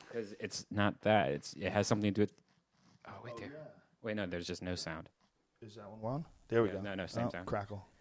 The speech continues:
Speaker 1: See, see, it's something on that side where the mic is. There
Speaker 2: Okay,
Speaker 1: that
Speaker 2: let's ignore it because this is
Speaker 1: <laughs>
Speaker 2: annoying as fuck
Speaker 1: I
Speaker 2: if you're
Speaker 1: know.
Speaker 2: listening to this shit. These fucking faggots just talked about the sound buzz for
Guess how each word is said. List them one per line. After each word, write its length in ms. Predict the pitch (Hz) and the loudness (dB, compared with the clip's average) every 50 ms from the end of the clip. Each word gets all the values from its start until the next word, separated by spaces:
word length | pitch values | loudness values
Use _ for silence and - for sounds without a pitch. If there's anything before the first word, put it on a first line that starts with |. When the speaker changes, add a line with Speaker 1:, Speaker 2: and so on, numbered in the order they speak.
| _ - | _ -6
Speaker 1:
See, 240 | - - - 123 107 - | -4 0 2 2 0 0
see, 220 | - - - 127 117 | 4 8 12 12 12
it's 220 | 107 107 110 - - | 12 12 8 8 6
something 480 | - - 131 127 139 - 147 139 131 - | 10 12 12 12 12 12 12 10 10 8
on 220 | - - 110 104 101 | 6 6 8 8 8
that 220 | 101 98 - - | 8 6 4 4
side 480 | - - - 120 120 131 143 147 139 - 104 | 6 10 12 12 12 12 12 12 12 10 12
where 160 | 107 104 101 | 12 12 12
the 100 | 101 101 | 12 10
mic 380 | 98 98 104 113 127 - - | 10 10 12 10 10 10 12
is. 260 | 143 147 147 147 139 - | 12 12 12 12 10 8
There 140 | - 98 | 10 12
Speaker 2:
Okay, 260 | 131 139 - 175 139 117 | 12 12 12 12 12 12
Speaker 1:
that 40 | 104 | 12
Speaker 2:
let's 160 | 120 - - | 10 8 8
ignore 320 | 143 123 120 120 113 107 95 | 6 6 4 4 4 2 2
it 80 | - | 0
because 280 | - 107 101 113 107 131 | -2 -2 2 4 6 6
this 140 | 113 107 110 | 6 8 6
is 160 | 135 101 98 | 6 6 4
Speaker 1:
<laughs> 80 | 104 - | 2 2
Speaker 2:
annoying 520 | 90 113 110 107 110 113 120 117 113 104 92 | 4 4 4 6 6 6 6 6 6 4 2
as 100 | 85 - | 0 -2
fuck 360 | - - - 135 117 110 104 | -2 4 8 8 10 10 10
Speaker 1:
I 100 | 120 101 | 10 10
Speaker 2:
if 80 | 101 101 | 10 10
you're 80 | 98 95 | 10 8
Speaker 1:
know. 20 | 104 110 | 8 8
Speaker 2:
listening 320 | 113 110 - 104 101 98 | 6 4 4 2 0 -2
to 80 | 98 98 | -2 -2
this 160 | 95 92 - | -2 -2 -2
shit. 320 | - - - 95 92 - - - - - - - - - - - - - | -2 -2 -2 -4 -6 -8 -10 -12 -10 -8 -6 -6 -6 -8 -10 -12 -12 -8
These 140 | - 131 135 | -4 -4 -4
fucking 360 | - - - 156 135 - 131 107 | -4 -4 -2 -2 -2 -2 -4 -6
faggots 400 | - - - 104 104 107 107 - | -2 2 2 4 4 2 0 0
just 160 | - 120 - - | 0 -2 -2 -2
talked 220 | 139 117 113 - | -2 -4 -2 -2
about 160 | 113 104 98 | -4 -4 -2
the 80 | - - | -2 -2
sound 460 | - - - 110 113 113 110 101 98 | 0 0 2 2 2 2 2 0 2
buzz 280 | 107 98 95 95 95 95 | 2 2 4 4 2 0
for 260 | - - 98 90 - | 0 0 -2 -2 -2